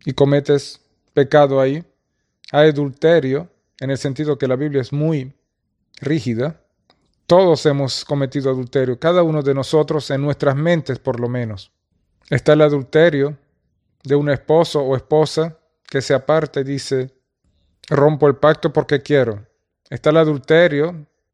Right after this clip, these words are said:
de las parejas que dicen, "Esto no está funcionando, no funciona, vamos a separarnos".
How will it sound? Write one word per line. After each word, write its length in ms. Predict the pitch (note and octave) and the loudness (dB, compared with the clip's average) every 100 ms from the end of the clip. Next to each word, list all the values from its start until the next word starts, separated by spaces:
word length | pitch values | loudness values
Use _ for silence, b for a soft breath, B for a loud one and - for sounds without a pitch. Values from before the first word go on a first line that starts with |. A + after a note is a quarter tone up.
| _ _ _ | _ _ _
de 120 | - C3+ | -2 0
las 100 | B2+ | 2
parejas 280 | C3+ C#3+ | 2 2
que 100 | D3 | 0
dicen, 560 | C#3 C3+ C#3 B2+ B2+ B2 _ _ _ _ _ _ - | -2 -4 -4 -6 -6 -12 _ _ _ _ _ _ -6
"Esto 260 | D3 D3+ | -4 -2
no 60 | C#3 | 0
está 200 | C3+ C3+ | 2 0
funcionando, 880 | C#3 B2+ C3+ C3+ F3 F3+ F#3 F3+ D#3 _ _ _ _ _ _ | 0 -4 -2 0 -2 -2 -6 -6 -10 _ _ _ _ _ _
no 160 | C#3 C3+ | -6 -6
funciona, 640 | - C3 A#2+ D#3 D#3+ E3+ | -4 -6 -4 0 0 0
vamos 360 | D3 B2+ B2 - | -2 -2 -4 -6
a 40 | |
separarnos". 640 | B2 - B2+ B2 A#2 G#2+ | -6 -4 -2 -4 -6 -14